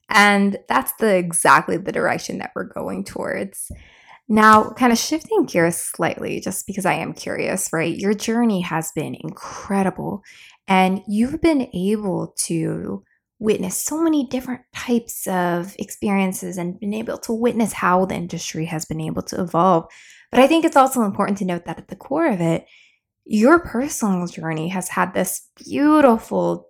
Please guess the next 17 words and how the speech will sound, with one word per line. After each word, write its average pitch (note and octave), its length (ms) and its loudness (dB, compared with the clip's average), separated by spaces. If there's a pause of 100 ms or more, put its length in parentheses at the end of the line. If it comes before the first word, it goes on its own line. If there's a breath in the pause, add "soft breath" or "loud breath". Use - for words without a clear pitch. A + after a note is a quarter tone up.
(100)
dance A3+ 500 0
and, F3+ 280 -8
and F3 260 -12
balance A3 480 4
between - 280 -8
entrepreneurship, A3+ 1120 2 (340 loud breath)
the - 80 -18
corporate B3+ 560 6
world, G#3 500 6 (320 loud breath)
shifting A#3+ 600 2
career G#3+ 420 2
paths, F#3+ 720 0
and G3 120 -6
so G#3 300 0
much C4 380 -4
more. F#3+ 360 2
And F3 320 -2